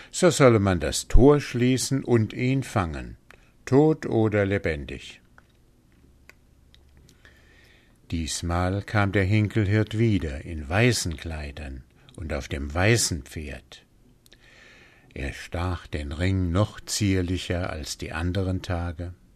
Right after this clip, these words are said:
verneigte sich sittsam vor des Königs Töchterlein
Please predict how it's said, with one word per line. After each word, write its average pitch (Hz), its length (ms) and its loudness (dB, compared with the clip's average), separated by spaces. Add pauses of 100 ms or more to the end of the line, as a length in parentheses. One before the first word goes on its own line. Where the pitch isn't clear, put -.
(400)
verneigte 85 880 0
sich 110 360 0
sittsam 104 720 -2
vor 87 220 -8
des 73 220 -10
Königs 73 520 -8
Töchterlein 90 800 -8